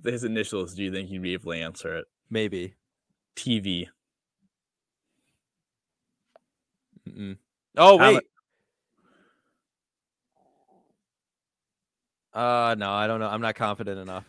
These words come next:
Speaker 1: Thomas Vanek.
Speaker 2: I
Speaker 1: Thomas
Speaker 2: this
Speaker 1: Vanek.
Speaker 2: Oh, God, that's what was
Speaker 1: Thirty-two
Speaker 2: Uh.
Speaker 1: goals and seventy-three points in eighty games was actually twenty-one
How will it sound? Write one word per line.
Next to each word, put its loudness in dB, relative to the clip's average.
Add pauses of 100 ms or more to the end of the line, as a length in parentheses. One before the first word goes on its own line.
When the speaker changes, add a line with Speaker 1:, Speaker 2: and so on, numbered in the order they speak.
(100)
Speaker 1:
Thomas 6
Vanek. 2 (380)
Speaker 2:
I 4
Speaker 1:
Thomas -2
Speaker 2:
this 2
Speaker 1:
Vanek. -18
Speaker 2:
Oh, 2 (100)
God, 2
that's -6
what -6
was -16 (680)
Speaker 1:
Thirty-two 6
Speaker 2:
Uh. 0
Speaker 1:
goals 8
and -4
seventy-three -2
points -2
in -10
eighty -2
games -2
was -10 (140)
actually 0
twenty-one -4